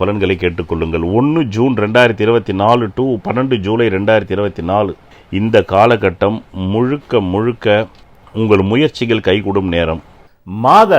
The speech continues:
ராசி பலன்கள் என்பது உங்கள் அடிப்படை ஜாதக யோகத்திற்கு ஏற்பவே வேலை செய்யும். இது புரியாமல் பார்த்தால் நீங்கள் ஒரு தவறான எதிர்காலத்தை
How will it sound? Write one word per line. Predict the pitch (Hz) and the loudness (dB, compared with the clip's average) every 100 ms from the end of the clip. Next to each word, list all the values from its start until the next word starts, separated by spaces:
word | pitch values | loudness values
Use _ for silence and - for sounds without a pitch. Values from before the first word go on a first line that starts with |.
| 113 | 4
ராசி | 156 - 175 | 2 2 -4
பலன்கள் | 143 127 117 110 104 | -2 -2 0 -2 -2
என்பது | 104 107 131 127 | -4 -6 -6 -6
உங்கள் | 151 160 156 - 113 | -6 -2 -2 0 -2
அடிப்படை | 151 160 151 160 135 92 | -2 -4 -4 -4 -4 -2
ஜாதக | 113 135 143 147 131 107 | 0 0 0 -4 -4 -2
யோகத்திற்கு | 139 143 143 131 127 127 104 | -2 -2 -6 -10 -10 -6 -4
ஏற்பவே | 127 131 143 147 180 131 | -4 -4 -2 0 2 0
வேலை | 123 110 - | -2 -4 -8
செய்யும். | 92 82 76 _ _ _ - | -12 -14 -16 _ _ _ -12
இது | 98 98 - | -8 -8 -8
புரியாமல் | 101 113 123 135 165 - | -6 0 0 0 -2 -2
பார்த்தால் | 107 107 - 107 98 98 98 104 | -2 -2 -2 -2 -2 -6 -10 -10
நீங்கள் | 120 123 117 107 | -8 -8 -8 -6
ஒரு | 101 95 | -6 -6
தவறான | 101 107 120 135 175 165 110 | -4 0 2 2 2 -2 -4
எதிர்காலத்தை | 131 143 135 120 95 101 | -4 0 0 -2 -6 -10